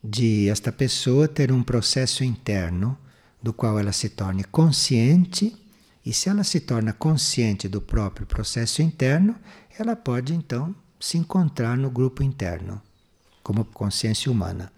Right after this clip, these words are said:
Mas a alma é que tem que lhe passar isto, porque isso não é uma experiência do ser humano, isso é uma experiência da alma.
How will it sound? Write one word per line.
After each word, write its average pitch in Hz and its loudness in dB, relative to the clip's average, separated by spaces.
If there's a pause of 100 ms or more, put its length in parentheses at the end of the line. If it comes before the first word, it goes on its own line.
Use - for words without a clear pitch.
(400)
Mas 101 -4
a 110 -2
alma 120 0
é 101 -6
que 110 -6
tem 117 -4
que 123 -4
lhe 123 0
passar 123 -4
isto, - -6 (320)
porque 95 -10
isso - -6
não 123 0
é 131 0
uma 151 2
experiência 107 -2
do 101 -4
ser 104 -2
humano, 92 -4
isso - -20
é - -6
uma 101 -2
experiência 117 -2
da 135 2
alma. 87 -4